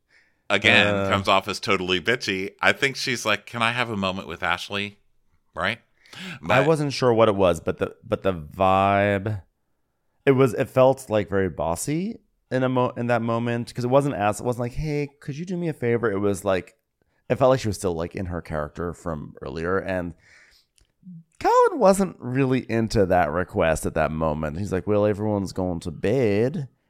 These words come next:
Speaker 2: And Gabrielle's like, "Well, do you wanna drink alone?"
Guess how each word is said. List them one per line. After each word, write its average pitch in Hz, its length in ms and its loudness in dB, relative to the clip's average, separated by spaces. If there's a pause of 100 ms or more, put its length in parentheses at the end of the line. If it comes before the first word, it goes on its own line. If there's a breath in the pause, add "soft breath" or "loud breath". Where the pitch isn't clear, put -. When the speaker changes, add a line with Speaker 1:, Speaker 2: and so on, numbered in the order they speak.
(180)
Speaker 2:
And 104 200 -4
Gabrielle's 101 340 0
like, 95 100 -6
"Well, 92 120 -4
do 85 140 -10
you 78 120 -6
wanna 73 240 -6
drink 76 360 -12
alone?" 73 760 -6